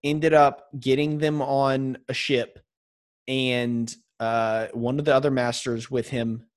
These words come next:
died, wa-, was, was killed by the troopers. And, uh, th-, him and two or three other Jedi went to a faraway planet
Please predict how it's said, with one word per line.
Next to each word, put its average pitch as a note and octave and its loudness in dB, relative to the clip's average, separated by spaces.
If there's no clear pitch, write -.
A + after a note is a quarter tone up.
died, G#2 0
wa-, A2 -4
was, D#2+ -14
was A2 -16
killed G#2+ -6
by A2 -4
the G#2+ -8
troopers. G#2 -8
And, A#2+ -2
uh, A#2+ 0
th-, - -18
him G3 2
and D#3 0
two F3+ -4
or F3 2
three D#3+ 0
other C#3+ 4
Jedi A#2 2
went C3 -6
to C3+ 0
a A#2+ 0
faraway B2+ 2
planet A2+ -6